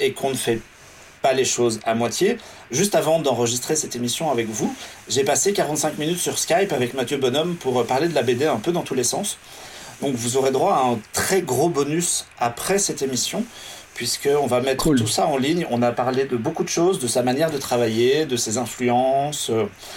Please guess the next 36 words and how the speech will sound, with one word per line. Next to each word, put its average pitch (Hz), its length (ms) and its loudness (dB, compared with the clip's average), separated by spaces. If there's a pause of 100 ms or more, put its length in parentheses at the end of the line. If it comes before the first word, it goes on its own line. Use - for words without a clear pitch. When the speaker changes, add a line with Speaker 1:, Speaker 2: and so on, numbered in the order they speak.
(380)
Speaker 1:
et 139 120 2
notamment, 139 520 2
et 123 80 0
vous 110 160 -4
allez 120 120 2
en 120 100 2
entendre 120 320 0
un 113 100 0
extrait 117 520 -2
juste 123 260 -2
après, 165 400 0 (640)
de, 131 60 4
euh, 139 320 4 (160)
du 120 140 -4
fait 202 220 0
que 156 120 -2
c'est - 160 0
lui 185 240 2
qui 156 120 -2
est 139 140 0
allé 139 160 2
démarcher 139 840 0
l'éditeur 147 760 0
et 202 100 4
non 147 160 0
pas 196 140 2
l'éditeur 151 500 0
qui - 100 -8
est 123 80 -2
allé 131 140 0
le 131 60 -4
chercher 127 420 0
comme 135 240 0
je 127 100 -2
le 156 100 0
croyais. 107 340 -2